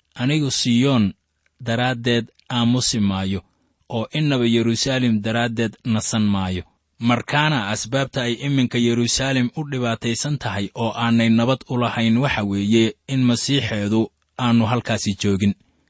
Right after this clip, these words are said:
Wuxuu fadhiyaa gacanta midig ee Ilaah isagoo sugaya inuu magaaladaasi ku xukumo xaqnimo. Haddaba waxaad magaaladaasi ugu yeeri karaysaa magaalo quduus ah haddii aad doonto.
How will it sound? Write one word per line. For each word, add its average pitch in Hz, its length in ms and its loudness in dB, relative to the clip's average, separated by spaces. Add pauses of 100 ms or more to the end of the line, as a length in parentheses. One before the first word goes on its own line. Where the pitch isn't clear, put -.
(120)
Wuxuu 165 240 2
fadhiyaa 113 520 0
gacanta 120 460 -2
midig 120 380 2
ee 113 140 -4
Ilaah 107 460 -2
isagoo 120 380 0
sugaya 120 520 2
inuu 131 220 2
magaaladaasi 117 800 0
ku - 140 -4
xukumo 110 480 -2
xaqnimo. 107 540 2 (440)
Haddaba 123 600 0
waxaad 131 340 -2
magaaladaasi 123 800 0
ugu 127 200 -2
yeeri 123 340 2
karaysaa 107 680 -4
magaalo 117 440 -2
quduus 120 500 -2
ah 110 180 -4
haddii 110 360 -4
aad 104 200 -6
doonto. 98 400 -4